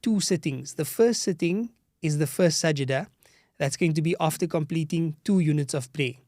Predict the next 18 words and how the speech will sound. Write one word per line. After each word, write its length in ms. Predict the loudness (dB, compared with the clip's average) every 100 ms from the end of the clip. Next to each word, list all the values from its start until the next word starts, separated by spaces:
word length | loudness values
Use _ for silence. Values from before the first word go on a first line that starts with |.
| _ _ _ _ _ -2
That's 260 | -2 0
the, 260 | 0 0 0 _ -20 -10
that 340 | -2 0 0
is 220 | 0 0
the 80 | 0
temporary 580 | 2 2 4 2 2 0
sitting, 380 | -2 0 -2 -2
after 240 | -2 0 -2
which 200 | 0 0
you 100 | 0
rise 340 | 0 0 0
again 380 | 2 4 2 0
for 120 | 0
the 120 | 2
remainder 420 | 4 4 4 4
of 160 | 2 0
the 80 | -4
prayer. 240 | -2 -4